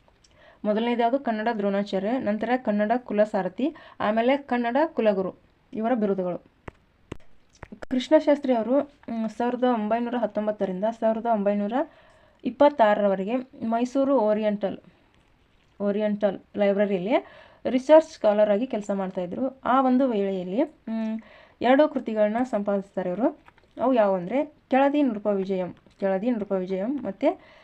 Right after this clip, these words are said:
ಧರ್ಮಾಮೃತಂ, ಈ ಎರಡು ಕೃತಿಗಳನ್ನ ಸಂಪಾದಿಸ್ತಾರೆ. ಯಾವಾಗಂದ್ರೆ ಇನ್ನೂ ಸ್ಕಾಲರ್ ಆಗಿದ್ರು ಅವರು. ನಂತರ,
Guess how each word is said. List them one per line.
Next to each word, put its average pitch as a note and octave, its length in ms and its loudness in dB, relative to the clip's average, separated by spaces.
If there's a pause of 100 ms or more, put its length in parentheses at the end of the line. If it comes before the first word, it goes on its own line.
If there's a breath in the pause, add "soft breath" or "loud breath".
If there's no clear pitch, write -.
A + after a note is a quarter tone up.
(200 soft breath)
ಧರ್ಮಾಮೃತಂ, A#3+ 720 2 (180)
ಈ C4+ 100 0
ಎರಡು A3 220 2
ಕೃತಿಗಳನ್ನ G3 440 -4
ಸಂಪಾದಿಸ್ತಾರೆ. G3 640 -6
ಯಾವಾಗಂದ್ರೆ A3 420 2
ಇನ್ನೂ B3 180 -2
ಸ್ಕಾಲರ್ A#3+ 400 4
ಆಗಿದ್ರು F#3+ 300 0
ಅವರು. - 180 -4 (920)
ನಂತರ, A#3+ 360 4